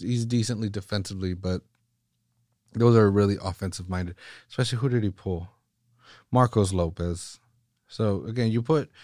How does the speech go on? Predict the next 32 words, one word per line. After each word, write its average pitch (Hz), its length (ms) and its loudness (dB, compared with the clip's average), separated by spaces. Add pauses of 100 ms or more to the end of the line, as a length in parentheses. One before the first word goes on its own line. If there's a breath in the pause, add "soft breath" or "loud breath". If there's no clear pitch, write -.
(100)
Shea - 200 0
Salinas 139 320 2
for 123 100 -4
Marcos 117 360 2
Lopez. 107 360 0
You're 113 120 -2
showing, 117 540 0
you're, 113 260 2
you, 117 500 2
you're 120 220 -4
trying 123 240 -2
to 104 80 -2
score. - 340 -14 (1400)
You're 117 100 -2
trying 127 160 4
to 104 40 4
win 92 140 0
this - 140 -12
fucking - 280 -20
game. - 200 -20 (960 soft breath)
So 131 560 6
the 117 80 2
Quakes 170 300 4
keep, - 260 -2 (180)
keep 131 220 0
pushing, 107 340 0
keep 120 240 -2
pushing. 101 520 -2 (960 soft breath)
Ninety-third 120 680 4
minute. 104 440 0 (800)
F-, - 420 -14
oh, 98 400 0